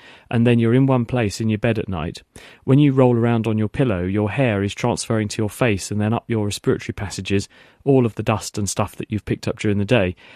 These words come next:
And so there can be, in some people, an allergic response that tends to intensify overnight because of the other factors that I've mentioned,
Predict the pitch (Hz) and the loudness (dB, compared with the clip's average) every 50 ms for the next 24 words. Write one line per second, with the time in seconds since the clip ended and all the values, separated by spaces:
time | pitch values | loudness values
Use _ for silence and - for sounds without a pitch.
0 | - _ _ - 131 127 - 151 143 143 151 147 - - 160 160 147 151 139 131 | -20 _ _ -2 -2 0 2 0 2 2 0 0 0 0 0 2 2 2 2 2
1 | 131 - 147 143 131 - 117 110 - - 110 110 - - 120 120 117 117 117 127 | 2 0 0 0 0 0 0 -2 0 0 -2 -2 0 0 0 0 2 2 2 2
2 | 127 127 - 131 - - 104 - - - 101 92 - - - - 120 - - 120 | 2 2 0 -4 -6 -6 -8 -8 -4 -2 -2 -2 -2 -4 -8 -8 -8 -4 -2 0
3 | 113 107 - - 113 110 - - 135 113 - - 120 104 - 92 90 90 - - | 0 0 -2 -2 -2 -2 0 -2 -4 -4 -2 -4 -6 -6 -4 -4 -4 -4 -4 -2
4 | - 113 113 98 107 107 120 120 82 78 - - - - _ - - - - - | 0 0 0 0 0 0 0 0 -2 -4 -6 -10 -14 -18 _ -20 -20 -20 -20 -6
5 | _ - 120 - - - 135 - - 107 - - 117 123 120 113 - - 110 - | _ -2 -2 0 2 2 2 2 2 0 0 2 2 2 2 0 -4 -6 -8 -10
6 | - _ - 107 95 87 - 101 98 98 98 95 135 127 110 - - 101 92 90 | -10 _ -6 -6 -6 -6 -6 -6 -4 -4 -2 0 0 0 0 -2 -4 -6 -6 -8